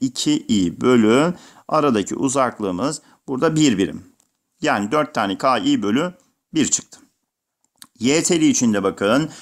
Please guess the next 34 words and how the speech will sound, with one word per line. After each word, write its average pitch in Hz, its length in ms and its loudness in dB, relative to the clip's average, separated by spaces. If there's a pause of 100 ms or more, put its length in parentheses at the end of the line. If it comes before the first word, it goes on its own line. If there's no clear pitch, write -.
(140)
yukarı 131 280 0
yönde 156 260 4
akım 110 240 2
geçtiği 98 360 0
için 123 280 2
burada 113 220 2
içeri 117 320 0
yönde 127 320 2
bir 92 60 2
manyetik 90 440 0
alan 87 260 -2
oluşturacak. 139 680 0 (300)
İçeri 127 420 0
diyorum, 160 580 2
B 123 60 2
Y 110 400 2
diyorum, 143 500 2
içeri 107 920 0 (280)
ve 107 200 -2
B 101 40 -2
Y 104 360 2
şiddetinde 107 920 -2 (280)
K 135 320 0
çarpı 104 600 -2
iki 127 400 -4
tane 87 400 -2
üç 127 460 0
I 139 280 4
bölü 151 320 2
aradaki 110 560 -2
uzaklığımız 98 840 -2
bakın 147 340 -2
iki 120 280 0
birim 87 300 0